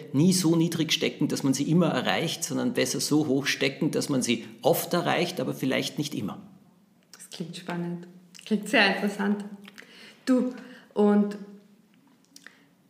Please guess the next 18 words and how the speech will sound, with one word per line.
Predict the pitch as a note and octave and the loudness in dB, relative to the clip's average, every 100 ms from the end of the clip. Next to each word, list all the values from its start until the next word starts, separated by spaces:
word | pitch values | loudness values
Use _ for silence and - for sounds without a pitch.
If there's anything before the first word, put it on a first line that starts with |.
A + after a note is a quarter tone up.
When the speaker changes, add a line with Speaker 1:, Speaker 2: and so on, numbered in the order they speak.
| _ _ - | _ _ -2
Speaker 2:
was | G#3 - | 0 2
mich | B3+ D4 | 2 2
interessiert, | C4+ B3+ A3+ - B3+ B3+ | 0 0 0 0 0 2
du | G#3+ | 2
hast | G#3 G#3 | 2 0
jetzt | B3+ B3+ | -2 0
mittlerweile | B3 B3+ G#3+ G3+ A3 A3 - - | 0 2 2 4 2 -2 -8 -4
fünfhundertfünfzig | D4+ E4 F#4 D#4+ D4 C4+ - D4 D4 C#4 - - | 2 2 2 0 0 0 -2 -4 -2 -4 -6 0
Bücher | C4+ C#4+ E4 E4+ - - - | 0 2 -2 -2 -6 -10 -2
in | G#3 G#3 - - | 0 0 -2 -8
insgesamt | - A#3+ - - A3 G#3+ - | -2 -2 -2 0 2 2 -4
vierzig | - B3 B3 - A3+ G3 | 0 0 2 0 0 2
Ländern | E3 F3 F3+ | 2 2 2
verlegt. | F3 E3+ E3 E3 | 0 0 0 -2
Das | F3 F3 | -4 -2
ist | G3+ | 0
ein | F3+ F3 | 0 0
Wahnsinn. | E3 F3 F3+ | 2 0 -2